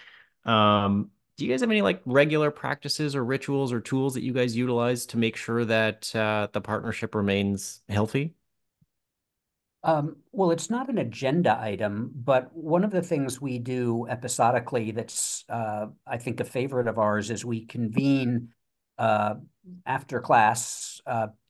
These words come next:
Speaker 2: periodically during the term in one of our offices and hold what we call a, call a Board of Education meeting, in which we pull out a bottle of single malt scotch and, uh, share some glasses and reflect generally on how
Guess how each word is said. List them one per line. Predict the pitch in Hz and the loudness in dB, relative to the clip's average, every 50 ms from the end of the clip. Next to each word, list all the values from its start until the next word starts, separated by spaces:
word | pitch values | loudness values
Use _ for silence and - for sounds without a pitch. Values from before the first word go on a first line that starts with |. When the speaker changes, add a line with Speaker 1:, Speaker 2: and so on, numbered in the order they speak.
| _ _ _ | _ _ _
Speaker 2:
periodically | - 151 135 123 113 113 117 113 - 123 113 | -4 2 4 6 6 6 4 2 -4 -4 -2
during | 117 113 110 110 107 | -2 -2 -2 -2 -4
the | 107 | -4
term | 101 - 120 113 113 110 113 | -4 -2 -2 -2 0 0 -2
in | 110 110 | -2 0
one | 113 113 | 0 0
of | 117 107 | 0 2
our | 110 110 107 107 | 2 2 4 4
offices | 107 107 107 - 117 - - 110 104 98 107 | 2 2 0 -4 -10 -6 -6 -6 -6 -4 -4
and | 110 110 | -4 -4
hold | 107 - 127 120 117 117 117 117 - _ _ _ _ _ _ _ _ _ _ - | 0 2 4 4 4 2 0 -2 -6 _ _ _ _ _ _ _ _ _ _ -10
what | 131 135 - | -8 -8 -6
we | 135 120 | -6 -6
call | - 123 120 123 120 113 | 0 2 4 6 6 6
a, | 110 123 - | 6 4 4
call | - - 135 120 117 113 | 0 -2 -2 0 0 0
a | 104 | -2
Board | 107 131 127 123 120 | -2 -2 0 0 0
of | 117 110 | 0 0
Education | 113 95 - 117 120 - 143 135 - - 123 107 104 | -2 -6 -6 -14 -12 -8 -8 -8 -6 -6 -6 -4 -4
meeting, | 107 104 101 104 101 98 107 110 127 127 _ _ _ - | -4 -4 -6 -8 -8 -8 -8 -10 -10 -12 _ _ _ -10
in | 123 117 123 120 | -8 -6 -4 -4
which | 117 113 - - - | -4 -6 -8 -8 -6
we | 123 110 107 104 | -4 -4 -4 -4
pull | - - - 143 123 | -8 -10 -4 2 2
out | 117 117 113 | 4 4 4
a | 113 | 2
bottle | 95 110 104 107 110 110 110 110 | 2 2 2 2 2 0 -2 -4
of | 104 104 101 | -6 -6 -8
single | - - 123 120 117 107 | -6 -4 -2 0 0 0
malt | 107 107 104 110 110 - | 0 0 0 -2 -4 -6
scotch | - - 123 117 107 110 - - - - - - | 2 4 6 6 6 4 2 -6 -8 -8 -10 -10
and, | - 110 107 104 104 101 98 104 - _ _ _ _ _ _ _ - | -8 -6 -4 -2 -2 -2 -4 -8 -16 _ _ _ _ _ _ _ -8
uh, | - 107 107 104 | -4 -2 -2 -2
share | - - 139 123 117 | -2 -2 -2 -2 -2
some | - - 117 | -2 -4 -4
glasses | 104 120 110 104 101 - - 120 110 104 110 | 0 0 2 2 0 -2 -4 -6 -6 -4 -4
and | 104 113 | -2 -2
reflect | 110 104 - - - - 123 - - _ - | -2 -4 -6 -8 -10 -6 -6 -6 -6 _ 0
generally | 127 117 123 117 113 107 104 104 98 104 | 2 2 2 4 2 0 -2 -4 -4 -4
on | 101 98 104 | -6 -6 -4
how | 104 113 107 104 101 101 | -2 -2 -2 -2 -2 -6